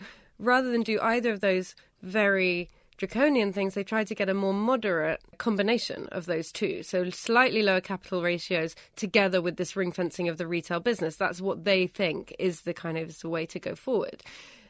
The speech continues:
Now, the ten percent is interesting, and when you look at the actual detail that's in the report, this only applies to their U K retail banking operations. This isn't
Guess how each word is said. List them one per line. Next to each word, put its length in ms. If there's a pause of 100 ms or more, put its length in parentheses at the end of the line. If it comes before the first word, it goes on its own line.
(100)
Now, 240
the 140
ten 220
percent 460 (100)
is 220
interesting, 720
and 420
when 220
you 80
look 220
at 120 (280)
the 100
actual 220
detail 680
that's 220
in 100
the 80
report, 320
this 140
only 480
applies 380
to 100
their 80
U 180
K 220
retail 560 (180)
banking 480
operations. 640
This 240
isn't 640